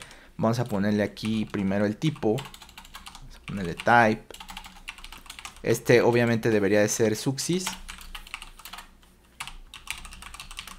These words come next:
Y en este caso, pues el cuerpo permanece-, permanecería el mensaje que ya teníamos, ¿ok? Entonces, de esta manera ya quedaría.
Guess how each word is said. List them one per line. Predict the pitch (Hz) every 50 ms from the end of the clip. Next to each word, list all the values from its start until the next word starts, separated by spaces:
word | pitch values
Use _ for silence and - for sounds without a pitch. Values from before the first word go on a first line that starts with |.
| - - - - - - - - - - - _ - - - - - - - - - _ _ _ _ _ _ - - - - - - - - - - -
Y | - 160 160 180 185 180
en | 156 143 143
este | 135 135 - 151 151
caso, | - - 165 165 - 175 156
pues | - 110 -
el | - 98 -
cuerpo | - 147 151 147 151 - - 165 165 170 165 - - - - - - - - - - -
permanece-, | 107 101 104 110 104 107 107 107 107 - 120 - -
permanecería | - - - 120 107 110 107 107 104 - 120 117 127
el | 131 139
mensaje | 131 117 113 127 123 - 117
que | 110 - 104
ya | 98 107
teníamos, | - - 117 98 101 92 90 92 - - - -
¿ok? | - 127 135 135 - - - - - - - - - - - - - - - - - - -
Entonces, | - - 107 104 101 104 113 110 107 - - - - - - -
de | - 117 117 127
esta | 123 123 - 135
manera | 127 123 120 123 127 127 123
ya | 123 113 120 117 117
quedaría. | - 131 117 107 104 117 143 156 151 151 156 151 -